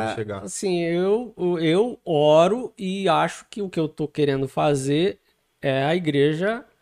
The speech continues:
Speaker 2: de Jesus ali.
Speaker 1: Uhum.
Speaker 2: Nem minha, nem de fulano e nem de ciclano. Nem da tradição da igreja, a igreja de Jesus.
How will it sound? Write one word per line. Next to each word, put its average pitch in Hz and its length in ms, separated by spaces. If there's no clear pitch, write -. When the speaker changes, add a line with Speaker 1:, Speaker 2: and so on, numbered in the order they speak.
Speaker 2:
de 131 160
Jesus 165 540
ali. 120 360
Speaker 1:
Uhum. 104 300
Speaker 2:
Nem 127 300
minha, 156 500
nem 127 280
de 196 100
fulano 185 460
e 175 40
nem 185 140
de 185 80
ciclano. 120 580
Nem 120 240
da 147 100
tradição 175 460
da 185 100
igreja, 123 300
a 113 40
igreja 127 300
de 156 140
Jesus. 170 640